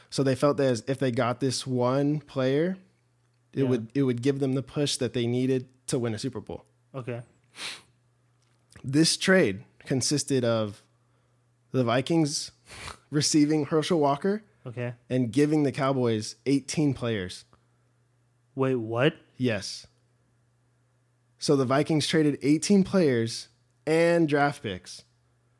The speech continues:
Speaker 1: to the Cowboys for this one player. <laughs>
Speaker 2: Okay,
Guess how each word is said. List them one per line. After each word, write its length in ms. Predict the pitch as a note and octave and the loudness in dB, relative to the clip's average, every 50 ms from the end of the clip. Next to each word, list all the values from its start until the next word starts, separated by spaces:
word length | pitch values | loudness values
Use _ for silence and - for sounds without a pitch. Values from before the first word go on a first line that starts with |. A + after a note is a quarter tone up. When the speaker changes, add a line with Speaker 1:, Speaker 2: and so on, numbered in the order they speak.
| _ _ _ _ _ _ _ _ _ _ _ _ - | _ _ _ _ _ _ _ _ _ _ _ _ -4
Speaker 1:
to 160 | - D#3 C#3+ | 0 0 2
the 260 | C3 C3+ C3 A#2+ A#2+ | 2 2 0 0 0
Cowboys 680 | A2+ C#3 C3 C3+ C#3 C#3+ D3+ D#3 D#3+ D#3+ - - - - _ _ _ _ | -2 -2 -2 0 0 2 2 2 2 2 -2 -6 -10 -12 _ _ _ _
for 540 | - - F3 D#3 C#3 C#3 C3+ C3 B2+ A#2+ - - | -4 0 2 2 4 2 2 0 -2 -2 -4 -4
this 180 | C3 B2+ - - | -4 -2 -2 -2
one 320 | C3 C3 C3+ C3+ C3 B2 | -2 0 0 0 0 0
player. 320 | A#2+ B2 A2+ A2 G2+ F#2+ - _ | -2 -4 -4 -6 -6 -8 -12 _
<laughs> 40 | _ _ _ _ _ _ _ _ _ _ _ _ _ _ _ _ _ _ _ _ _ _ _ _ _ _ _ _ _ _ C#3+ | _ _ _ _ _ _ _ _ _ _ _ _ _ _ _ _ _ _ _ _ _ _ _ _ _ _ _ _ _ _ -10
Speaker 2:
Okay, 520 | C#3 - - B2+ B2 B2+ C#3+ D3+ D#3+ | -8 -6 -6 -4 -4 -4 -4 -6 -6